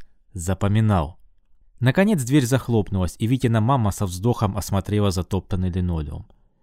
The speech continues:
«За ним?» — не столько спросил, сколько скомандовал Витя. «Что, прямо сейчас?» — слегка дрогнул Лёша. «А чего дома сидеть?» Витька уже натягивал спортивные штаны для улицы.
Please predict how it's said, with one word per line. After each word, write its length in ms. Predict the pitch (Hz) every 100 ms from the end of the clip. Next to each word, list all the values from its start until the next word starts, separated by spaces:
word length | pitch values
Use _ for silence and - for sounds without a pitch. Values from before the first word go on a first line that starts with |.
| _ _ _ -
«За 180 | 98 101
ним?» — 300 | 117 156 - - - - - -
не 120 | 107
столько 320 | - 110 104
спросил, 480 | 95 98 98 - 123
сколько 320 | - 95 95
скомандовал 600 | - 107 101 95 90 98
Витя. 380 | 90 90 - 92 - - _ _
«Что, 460 | - - 110 87 - _ _ -
прямо 260 | 110 113
сейчас?» — 560 | 107 113 - 170 - - _ _ _ -
слегка 420 | - 110 - 95
дрогнул 360 | 90 92 98 101
Лёша. 400 | 95 85 - - - _ _ _ _
«А 140 | 107
чего 260 | - 165 156
дома 260 | 135 110
сидеть?» 460 | 95 - 92 87 - - - _ _
Витька 340 | - 113 - 113
уже 160 | 107
натягивал 460 | 110 104 113 101 101
спортивные 560 | - 107 98 117 98 101
штаны 340 | - 113 104
для 200 | 87 95
улицы. 480 | 90 82 78 -